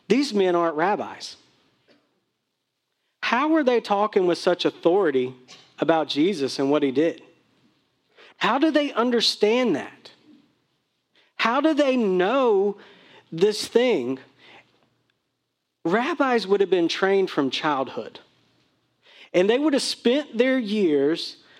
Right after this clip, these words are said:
learning the scriptures of the Old Testament all the way through, so that whenever it was finally time at about age thirty,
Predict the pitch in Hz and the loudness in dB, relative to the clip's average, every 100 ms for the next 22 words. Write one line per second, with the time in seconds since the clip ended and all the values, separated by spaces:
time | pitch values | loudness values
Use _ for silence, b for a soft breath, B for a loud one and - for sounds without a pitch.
0 | b b 151 151 165 196 226 233 233 233 | b b 0 2 2 2 2 2 2 0
1 | 233 202 - 180 180 - - 175 - - | -2 -6 -6 -2 -2 -2 -2 -2 -2 -4
2 | 151 131 127 127 123 127 - - - - | -2 0 0 0 -2 -8 -16 -16 -16 -18
3 | _ 135 143 151 165 - 120 - 165 165 | _ -2 0 2 0 -2 -6 -2 0 0
4 | 165 165 185 202 240 247 202 190 - - | 0 0 2 0 0 0 0 -2 -2 -2
5 | 180 208 220 202 - 180 180 202 214 B | 0 0 2 0 0 -2 0 -2 -4 B
6 | B - 160 170 170 170 175 160 - 147 | B -2 0 2 0 0 0 0 -4 0
7 | 156 180 262 | 0 0 -2